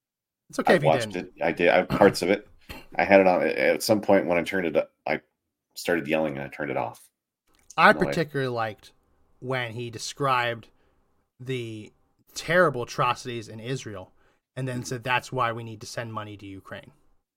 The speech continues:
Speaker 1: I like, I like that rationale that, um, that we, we, we ha-, we have to help Israel, and that means we also have to help Ukraine,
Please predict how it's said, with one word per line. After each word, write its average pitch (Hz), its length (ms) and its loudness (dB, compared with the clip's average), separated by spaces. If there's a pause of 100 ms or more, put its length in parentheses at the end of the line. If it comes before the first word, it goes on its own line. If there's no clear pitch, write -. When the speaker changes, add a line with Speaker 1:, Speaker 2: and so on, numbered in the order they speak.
(360)
Speaker 1:
I 170 100 2
like, 160 260 2
I 196 140 6
like 185 300 4
that 143 320 2
rationale 117 720 -6 (600)
that, 123 280 -2
um, 104 460 -2 (400)
that 117 220 -6
we, 127 240 -8
we, 123 400 -10
we 123 160 -12
ha-, 131 160 -6
we 131 100 -6
have - 420 6
to 170 140 -4
help 143 440 -2 (380)
Israel, 143 520 -4
and 117 320 -12
that 131 180 -2
means 131 220 -8
we 131 100 -8
also 127 240 -2
have 120 120 -6
to - 60 -16
help 117 220 -6
Ukraine, 123 360 -6